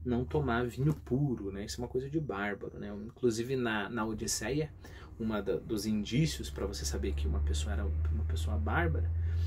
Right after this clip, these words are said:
é, não civilizado, né? Primeiro era, por exemplo, você não, não dá o-, hospedaria, né? Você não é um bom hóspede,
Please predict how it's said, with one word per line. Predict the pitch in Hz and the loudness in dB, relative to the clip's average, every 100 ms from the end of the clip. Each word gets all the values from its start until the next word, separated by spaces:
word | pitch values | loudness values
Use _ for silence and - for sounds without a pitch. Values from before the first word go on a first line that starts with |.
| - - - - | 0 -2 -2 -2
é, | 90 113 113 113 110 107 107 104 107 | 0 0 0 0 -2 -2 -2 0 0
não | 110 107 | 0 0
civilizado, | - 107 98 98 92 98 110 170 135 107 | -2 -2 -4 -4 -4 -2 0 0 -2 -2
né? | 135 151 | -2 -2
Primeiro | 139 143 165 180 190 | 0 6 8 10 8
era, | 180 156 160 165 156 - | 6 2 0 0 -6 -6
por | - 135 | -2 0
exemplo, | 127 131 | 0 0
você | 131 143 | -2 0
não, | 139 131 | -2 -2
não | 127 131 | -2 0
dá | 123 123 123 - - - - - | 2 2 0 -4 -12 -14 -16 -10
o-, | 127 123 120 - 117 110 127 | -8 -6 -6 -4 -4 2 4
hospedaria, | 120 - 131 123 120 107 110 98 90 | 4 6 4 4 0 0 -2 -2 -6
né? | 87 92 98 - | -12 -12 -12 -10
Você | 107 104 | -10 -6
não | 113 110 | -4 -2
é | |
um | 110 | -2
bom | 107 110 107 | 0 -2 -2
hóspede, | 90 90 - - 73 - | -4 -4 -8 -8 -12 -12